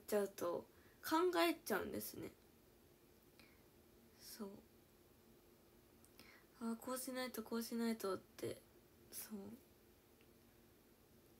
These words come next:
そう、だから私はなんか天然とか、スコって抜けてるとかじゃないから、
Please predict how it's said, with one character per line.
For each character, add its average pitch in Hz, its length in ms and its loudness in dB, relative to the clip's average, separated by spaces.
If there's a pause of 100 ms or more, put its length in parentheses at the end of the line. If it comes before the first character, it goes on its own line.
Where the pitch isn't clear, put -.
(3000)
そ - 200 -10
う、 208 40 -6
だ 214 60 -4
か - 100 -12
ら 190 60 0
私 320 240 2
は 381 80 8
な 349 100 6
ん 277 40 0
か 226 100 0
天 339 140 6 (120)
然 427 180 8
と 415 100 6
か、 202 380 4 (600)
ス - 100 -10
コ 320 120 -2
っ 339 60 -2
て - 160 0
抜 196 160 2
け 254 140 -2
て 254 140 4
る 254 180 4
と 226 120 -2
か 196 140 0
じ 185 80 2
ゃ 180 60 0
な 196 160 2
い 196 60 2
か 190 160 -4
ら、 185 360 -2